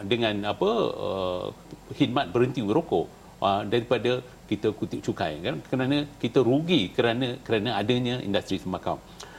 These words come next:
Um, uh, tentang, um, uh, apa, bagaimana nak, nak kurangkan, uh, uh, impak, uh, rokok ni, sebenarnya, <clears throat> uh, larangan merokok ni hanya satu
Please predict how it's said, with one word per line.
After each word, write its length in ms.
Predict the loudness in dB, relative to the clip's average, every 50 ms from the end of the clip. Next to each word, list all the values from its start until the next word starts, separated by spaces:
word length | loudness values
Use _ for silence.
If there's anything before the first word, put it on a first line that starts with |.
| -20 -14 -2
Um, 340 | 2 4 4 6 4 4 2 -2 -8 -16 -20 -20 -20 -20 -20 -20 -20 -20 -20 -10 -2
uh, 160 | 0 0 0 2 2
tentang, 560 | 2 2 2 2 2 0 0 0 -2 -4 -6 -8 -14 -20 -20 -4 0
um, 340 | 2 2 4 4 2 0 -2 -4 -8 -12 -16 -20 -20 -18 -12
uh, 400 | -8 -6 -6 -4 -4 -4 -6 -4
apa, 240 | 0 2 2 2 2
bagaimana 640 | 0 0 -2 0 0 0 2 2 4 4 4 2 0 -6 -14 -20 -20 -20 -12
nak, 380 | -8 -6 -4 -4 -4 -4 -4 -4
nak 220 | -6 -4 -6 -6 -8 -10
kurangkan, 520 | -4 0 0 2 2 0 -2 -2 -2 -2 -2 -4 -6
uh, 220 | -4 -4 -4 -4 -6 -10 -12 -10
uh, 260 | -8 -8 -8 -8 -6
impak, 480 | -6 -6 -6 -4 -2 -2 -2 -2 -2 -8 -18 -20 -20 -20 -20 -14
uh, 380 | -8 -6 -4 -2 -2 -2 -2 -2
rokok 480 | 0 -2 -2 0 0 0 0 0 -2 -6
ni, 160 | -10 -10 -12 -14 -18 -20 -20 -20 -20 -18
sebenarnya, 600 | -2 0 2 4 4 4 2 2 2 2 2 0 -2 -6 -16 -20
<clears throat> 280 | -20 -20 -14 -2 2 4
uh, 240 | 6 6 4 2 0 -4 -6 -10 -16 -20 -20 -20 -20 -20 -20 -18 -16 -14 -14 -12 -10 -8 -6 -4 -4 -2
larangan 460 | 0 2 2 2 2 2 2 2 2
merokok 460 | 4 4 4 4 2 2 2 2 2
ni 160 | 2 2 0 0
hanya 320 | 0 -2 -2 -2 -2 -4
satu 640 | -4 -4 -4 -4 -4 -4 -6 -4 -4 -2 -2 -2